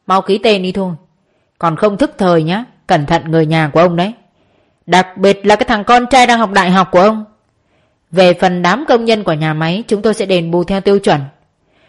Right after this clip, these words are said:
Có khoản tiền đó, bọn họ cũng không đến nỗi chết đói đâu." Chu Phong Mậu ngẩng đầu: "Tôi ký, nhưng mà anh phải giữ bí mật chuyện này đấy." Khán giả trên quảng trường lại xôn xao, không ít người cất cao giọng:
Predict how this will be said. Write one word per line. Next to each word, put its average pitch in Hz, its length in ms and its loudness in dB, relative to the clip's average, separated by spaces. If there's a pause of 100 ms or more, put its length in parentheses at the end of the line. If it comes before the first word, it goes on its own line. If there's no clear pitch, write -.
(120)
Có 220 120 2
khoản 190 260 -2
tiền 180 200 0
đó, 190 360 2
bọn 202 160 2
họ 180 160 -2
cũng - 160 -16
không 240 160 0
đến 240 160 0
nỗi 254 140 -2
chết 254 220 0
đói 214 240 4
đâu." 226 240 2 (1040)
Chu 294 120 2
Phong 262 220 -4
Mậu 160 200 0
ngẩng 160 260 -6
đầu: 165 180 0 (920)
"Tôi 196 120 0
ký, 190 360 0 (720)
nhưng 185 140 -6
mà 147 80 -6
anh 180 200 -2
phải 143 220 -4
giữ 170 160 -4
bí 208 120 -6
mật 214 220 -2
chuyện 156 160 0
này 147 160 0
đấy." 196 120 -6 (920)
Khán 277 280 0
giả 208 180 2
trên 262 200 -2
quảng 170 220 0
trường 180 180 4
lại 165 120 2
xôn 247 280 2
xao, 214 480 -4
không 285 200 0
ít 359 180 -2
người 240 180 2
cất - 260 -4
cao 254 200 2
giọng: 214 200 -2